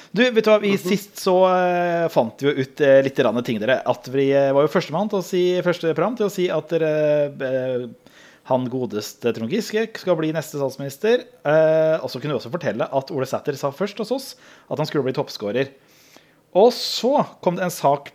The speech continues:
Speaker 1: på N R K på Instagram, N R K Nyheter. Kritikk mot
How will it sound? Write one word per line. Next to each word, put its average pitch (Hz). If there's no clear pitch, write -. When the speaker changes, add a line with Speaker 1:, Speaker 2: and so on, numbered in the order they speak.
Speaker 1:
på 143
N 120
R 139
K 151
på 190
Instagram, 220
N 156
R 165
K 165
Nyheter. 120
Kritikk 196
mot 185